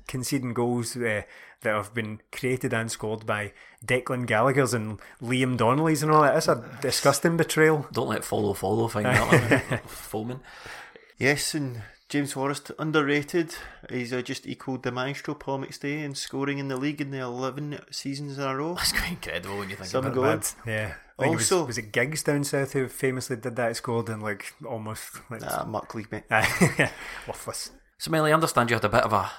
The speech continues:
Speaker 2: a bit of a pet peeve, uh, I heard on the Friday phone-in.
Speaker 3: Yes.
Speaker 2: You, you're gonna do, what were you gonna do? You're gonna look at the attendances
Speaker 3: Of the away, the away, uh, grounds we play at.
Speaker 2: Okay.
Speaker 3: Look at the attendance of the game we play in.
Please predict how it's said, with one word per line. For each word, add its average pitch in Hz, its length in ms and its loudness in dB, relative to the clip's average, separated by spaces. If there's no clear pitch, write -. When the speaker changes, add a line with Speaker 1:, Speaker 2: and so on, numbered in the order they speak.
Speaker 2:
a - 60 0
bit 151 120 4
of 135 80 4
a 120 80 10
pet 139 480 2
peeve, 139 680 -4
uh, 123 160 4
I 113 80 6
heard 120 200 6
on 113 100 4
the 110 80 4
Friday 117 280 2
phone-in. 113 400 2
Speaker 3:
Yes. 135 340 -2
Speaker 2:
You, 123 160 -2
you're 135 100 4
gonna 147 220 2
do, 139 220 4
what 165 100 0
were - 60 -8
you 190 80 -4
gonna 185 100 -4
do? 170 80 -8
You're 170 120 -6
gonna 143 200 -2
look 156 280 -2
at - 60 -4
the 151 60 -2
attendances 135 920 -2
Speaker 3:
Of 117 400 0
the 123 160 -2
away, 127 320 0
the 113 140 -4
away, 120 340 -2
uh, 104 140 -4
grounds 117 340 -4
we 120 100 -4
play 120 200 0
at. 127 300 0
Speaker 2:
Okay. 123 380 4
Speaker 3:
Look 135 220 -2
at 117 60 -6
the 117 60 0
attendance 127 560 -2
of 120 100 -8
the 113 60 -4
game 113 280 -2
we 113 100 -4
play 131 320 0
in. 123 240 -2